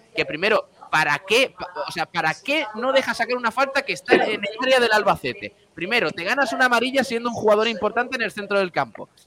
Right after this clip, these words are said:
Y luego sigues protestando sabiendo que Trujillo Suárez es de gatillo fácil y que el, tu equipo acaba de remontar un partido como hacía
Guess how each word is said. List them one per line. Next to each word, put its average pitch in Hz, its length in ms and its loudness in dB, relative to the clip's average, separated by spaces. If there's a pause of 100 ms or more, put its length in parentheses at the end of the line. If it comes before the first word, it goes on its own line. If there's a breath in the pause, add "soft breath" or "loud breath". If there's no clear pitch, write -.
(140)
Y 175 100 -2
luego 269 560 2
sigues 269 320 -4
protestando 262 840 -2 (180)
sabiendo 170 500 -4
que 127 120 -12
Trujillo 196 320 -8
Suárez 156 340 0
es 185 100 -10
de 208 100 -2
gatillo 180 340 -2
fácil 220 420 -4 (180 soft breath)
y 180 140 -6
que 175 160 2
el, 165 140 -4
tu 180 180 -2
equipo 185 420 0
acaba 226 280 2
de 226 80 2
remontar 190 400 0
un 180 80 -4
partido 220 400 0
como 170 180 -2
hacía 180 280 -4